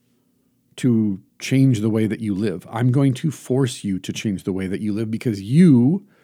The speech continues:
you ignorant peasant, you sheep, you don't know what's good for you, but I do.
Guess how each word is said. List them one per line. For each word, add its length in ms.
you 200
ignorant 680
peasant, 460
you 220
sheep, 380
you 260
don't 300
know 260
what's 260
good 220
for 140
you, 260
but 240
I 160
do. 240